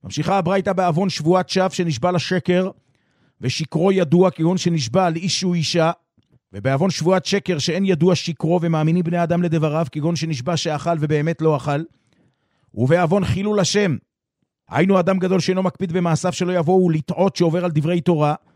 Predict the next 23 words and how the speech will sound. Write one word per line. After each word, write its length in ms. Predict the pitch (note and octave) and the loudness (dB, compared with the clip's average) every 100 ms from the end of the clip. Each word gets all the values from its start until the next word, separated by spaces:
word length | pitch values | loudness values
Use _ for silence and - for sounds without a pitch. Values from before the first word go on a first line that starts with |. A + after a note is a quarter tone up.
| _ _ | _ _
שעל 200 | - A#2 | -6 -2
ידי 240 | C3 F3+ | 2 2
זה 120 | E3 F#3 | 2 0
למדים 340 | F3 D#3 F#3 | 0 0 0
ממנו 240 | F#3 F3+ | 0 -2
בני 200 | D#3+ F3 | -2 -2
אדם 160 | E3+ F#3 | -2 -2
הפשוטים 460 | F3 D#3+ D#3+ F#3+ F#3 | -4 -4 -4 -4 -4
לזלזל 420 | D3 D#3 C3 F3+ | -2 -2 -2 -2
במצוות 420 | E3+ D#3+ D#3+ F3 | -2 -4 -4 -4
התורה, 300 | E3+ E3+ E3+ | -2 0 0
שאומרים 300 | F3 E3 F3 | 0 -2 -2
שבוודאי 460 | C#3 E3 D3+ D#3+ E3+ | -2 -2 0 -2 -2
אדם 200 | E3 F3 | -2 0
גדול 300 | D#3+ F3+ D#3+ | 0 0 0
זה 300 | C#3+ G#3 D#3 _ _ _ _ _ | 0 -2 -2 _ _ _ _ _
מבין 380 | - C3 C#3 G3 | -4 0 2 0
שאין 220 | - G3 | 0 -2
ממש 280 | F#3 F#3+ D#3+ | -2 -2 -2
בדברי 300 | F3 E3 F#3+ | -2 -2 -2
תורה 260 | F#3+ F3+ F#3+ | 0 2 2
ומצוות, 460 | F#3+ - G3 E3+ | 0 -2 -2 0
ונמצא 500 | D3+ C#3 C#3 D3+ C#3 | 2 0 0 0 -2